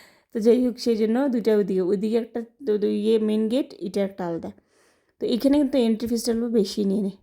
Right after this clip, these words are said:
তো যাই হোক, তো তারপর দিকে দেখো আমি পাহাড়ের কিছু ছবি নিলাম,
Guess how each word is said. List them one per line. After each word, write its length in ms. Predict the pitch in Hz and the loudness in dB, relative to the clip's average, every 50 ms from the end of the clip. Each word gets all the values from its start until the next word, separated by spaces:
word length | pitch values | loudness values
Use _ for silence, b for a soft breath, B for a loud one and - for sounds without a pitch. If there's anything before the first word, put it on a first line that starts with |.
| - - | -10 -8
তো 60 | 262 | -2
যাই 200 | 220 269 254 262 254 | 2 2 2 4 2
হোক, 120 | 285 370 - - _ | 0 -2 -2 -6 _
তো 100 | 240 214 | -6 -6
তারপর 360 | 220 - - 311 208 - 220 | -6 -6 -8 -8 -6 -6 -2
দিকে 160 | 202 220 220 | 0 0 0
দেখো 240 | 202 190 190 190 208 | 0 -2 -2 -4 -4
আমি 100 | 190 196 196 | -6 -6 -6
পাহাড়ের 340 | - 190 196 202 190 196 202 | -8 -6 -6 -4 -4 -4 -4
কিছু 120 | 214 208 202 | -4 -6 -8
ছবি 260 | - - 208 202 202 | -6 -6 -6 -4 -2
নিলাম, 260 | 202 196 214 226 277 | -2 -2 -2 -2 -4